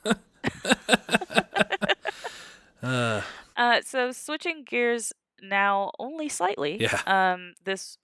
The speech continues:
Speaker 2: Wednesday, the Electoral College certification will take place in the, uh, U S government. So essentially, the certification is a reading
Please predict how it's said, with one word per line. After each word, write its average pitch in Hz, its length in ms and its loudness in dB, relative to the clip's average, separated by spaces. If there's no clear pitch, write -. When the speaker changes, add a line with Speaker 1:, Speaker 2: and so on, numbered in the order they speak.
Speaker 2:
Wednesday, 180 1000 -2
the 185 260 -2
Electoral 196 600 0
College 185 480 2
certification 160 600 -10
will 151 100 -12
take - 320 -4
place 151 400 -4
in 147 500 -16
the, 147 600 -10
uh, 147 240 -8
U 151 160 -12
S 147 120 -10
government. 139 520 -10
So 147 440 -4
essentially, 190 500 -4
the 170 120 -4
certification 202 840 -6
is 151 140 -10
a 151 100 -6
reading 160 560 -8